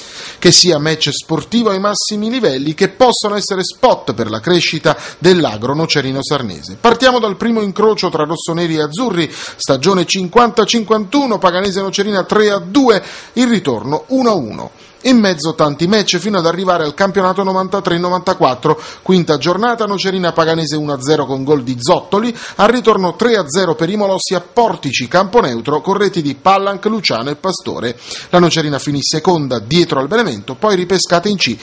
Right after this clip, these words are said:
mentre la Paganese raggiunse la salvezza ma poi non si iscrisse alla Serie D.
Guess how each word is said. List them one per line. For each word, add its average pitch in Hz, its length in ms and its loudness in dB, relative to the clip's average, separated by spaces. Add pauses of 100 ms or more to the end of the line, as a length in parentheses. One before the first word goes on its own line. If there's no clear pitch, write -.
(200)
mentre 160 320 2
la 127 100 -2
Paganese 190 400 0
raggiunse 185 460 -2
la 190 100 -2
salvezza 170 480 -2
ma 196 160 -2
poi 160 220 0
non 185 180 -2
si 196 120 -4
iscrisse 120 480 -4
alla 147 140 -2
Serie 156 300 -4
D. 98 180 -8